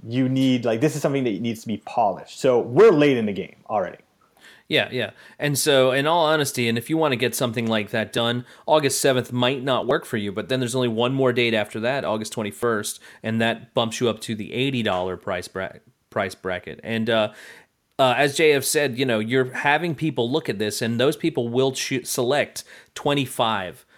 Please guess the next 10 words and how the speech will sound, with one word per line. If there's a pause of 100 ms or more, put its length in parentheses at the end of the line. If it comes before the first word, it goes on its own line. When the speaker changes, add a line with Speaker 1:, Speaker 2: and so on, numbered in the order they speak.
(120)
Speaker 2:
of
what
they
feel
is
their
top (400)
twenty-five,
I
guess.